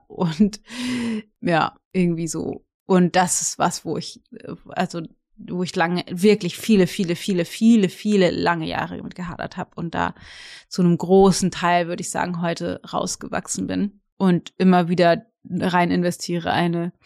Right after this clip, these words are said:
gemeinsame, natürliche Essenskultur zu etablieren, ohne dass die irgendetwas essen müssen. Aber das ist auf jeden Fall, würde ich sagen, immer noch mal so,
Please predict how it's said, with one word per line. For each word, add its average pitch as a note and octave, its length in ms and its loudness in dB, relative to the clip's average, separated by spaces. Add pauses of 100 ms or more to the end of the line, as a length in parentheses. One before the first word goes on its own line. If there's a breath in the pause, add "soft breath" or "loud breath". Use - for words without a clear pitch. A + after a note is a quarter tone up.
(400 loud breath)
gemeinsame, F#3 760 4
natürliche F3+ 540 0
Essenskultur F3 800 -6
zu - 140 -12
etablieren, F3 560 -4
ohne F3+ 260 2
dass F3 160 -2
die - 80 -8
irgendetwas F3 420 -8
essen F3 380 2
müssen. D#3+ 400 0 (1200 loud breath)
Aber F3 300 0
das E3+ 220 0
ist F3+ 80 -6
auf F3+ 180 -2
jeden F3 200 -2
Fall, - 260 -2
würde - 140 -2
ich F#3+ 100 -4
sagen, - 200 -4
immer - 180 -2
noch - 180 -6
mal - 160 -6
so, D#3+ 280 -8